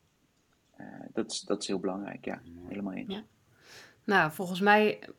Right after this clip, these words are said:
Speaker 3: eh, eh, moet er nog een keer een podcast Crisis na de crisis komen. <laughs> Want we zitten nu aan, eh, eigenlijk aan de tijd, aan onze tijd. Ehm, ja, nou, het was een podcast van de Rijtjes.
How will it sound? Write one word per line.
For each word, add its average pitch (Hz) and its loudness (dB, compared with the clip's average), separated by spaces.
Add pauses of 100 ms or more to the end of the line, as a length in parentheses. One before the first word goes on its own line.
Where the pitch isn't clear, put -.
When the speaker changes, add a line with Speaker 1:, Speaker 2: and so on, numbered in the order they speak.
(200)
Speaker 3:
eh, 208 0
eh, 208 0
moet 214 2
er 220 4
nog 220 4
een 226 2
keer 220 4
een 220 4
podcast 220 2
Crisis 220 0
na 220 8
de 202 0
crisis 196 0
komen. 185 4 (640)
<laughs> - 4
Want 196 6
we 208 8
zitten 247 12
nu 285 12
aan, 254 12
eh, 240 10
eigenlijk 240 6
aan 226 10
de 220 10
tijd, 247 8 (360)
aan 214 4
onze 247 6
tijd. 196 6
Ehm, 233 6 (1000)
ja, 202 8
nou, 202 12
het 190 6
was 277 8
een 269 10
podcast 330 8
van 302 10
de 269 12
Rijtjes. 302 8